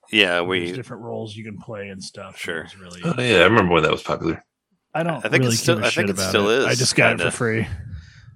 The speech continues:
Speaker 1: I think it still is
Speaker 2: So I thought it'd be
Speaker 1: popular.
Speaker 2: funny for it to be my, funny for it to be my middle name. It's an Ubisoft game, so
Speaker 1: Yeah,
Speaker 2: there was
Speaker 1: Tom,
Speaker 2: probably
Speaker 1: Tom
Speaker 2: a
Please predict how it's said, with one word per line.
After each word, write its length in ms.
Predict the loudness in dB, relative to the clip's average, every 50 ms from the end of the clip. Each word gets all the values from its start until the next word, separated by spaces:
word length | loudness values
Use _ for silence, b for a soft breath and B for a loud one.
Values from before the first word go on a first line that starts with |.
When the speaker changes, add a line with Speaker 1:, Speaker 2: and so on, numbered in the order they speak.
| B _
Speaker 1:
I 60 | -4
think 120 | -4 -2
it 40 | -4
still 220 | -6 -8 -8 -6 -2
is 60 | 0
Speaker 2:
So 60 | 0
I 40 | 0
thought 160 | 2 2 2 2 2
it'd 40 | 0
be 40 | -2
Speaker 1:
popular. 100 | -4 -2
Speaker 2:
funny 260 | -4 -4 -4 -4 -6 -8
for 140 | -10 -10 -10 -12
it 60 | -10
to 60 | -10
be 100 | -10 -10
my, 220 | -8 -8 -10 -10 -12 -16 _ _ _ _ _ _ _ _ _ _ _ _ _ _ _ _ _ _ _ _ _ -14
funny 220 | -12 -12 -12 -12 -14 -16
for 60 | -20
it 100 | -20 -18
to 60 | -16
be 100 | -16 -14
my 140 | -14 -14 -14
middle 260 | -14 -14 -14 -14 -14
name. 240 | -14 -14 -14 -14 -16
It's 160 | -16 -14 -14
an 60 | -10 -8
Ubisoft 580 | -6 -6 -6 -6 -6 -6 -8 -8 -10 -12 -12
game, 320 | -12 -12 -12 -10 -12 -14 -14
so 300 | -16 -16 -14 -14 -14 -16 -20 _ _ _ _ _ _ _ _
Speaker 1:
Yeah, 240 | -4 -4 -4 -4 -8 -12 -12
Speaker 2:
there 100 | -12 -12
was 80 | -6
Speaker 1:
Tom, 180 | 0 0 0 0
Speaker 2:
probably 120 | 0 -4 -4
Speaker 1:
Tom 120 | 0 0
Speaker 2:
a 40 | 0